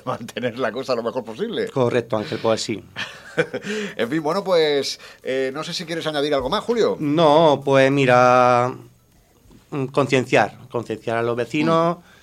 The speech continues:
Speaker 2: y intentar que todo, pues, que flu-, surja con fluidez y, y, y que todo tiene una consecuencia.
Speaker 1: Ujú.
Speaker 2: A-,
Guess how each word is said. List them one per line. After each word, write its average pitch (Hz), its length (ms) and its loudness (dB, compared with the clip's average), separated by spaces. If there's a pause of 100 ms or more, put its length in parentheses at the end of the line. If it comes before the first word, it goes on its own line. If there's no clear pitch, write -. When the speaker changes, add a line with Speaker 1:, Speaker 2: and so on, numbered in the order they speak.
(240)
Speaker 2:
y 113 840 0
intentar 110 420 -4
que 117 100 -6
todo, 117 260 -2
pues, 110 240 -2
que 98 400 -8
flu-, - 200 -20 (640)
surja 117 420 -6
con 113 260 -6
fluidez 131 560 -6
y, 107 360 -10 (640)
y, 101 800 -8
y 113 120 -12
que 120 100 -4
todo 165 160 0
tiene 123 140 0
una 107 120 -2
consecuencia. 113 640 -6 (140)
Speaker 1:
Ujú. 127 380 -6
Speaker 2:
A-, 117 500 2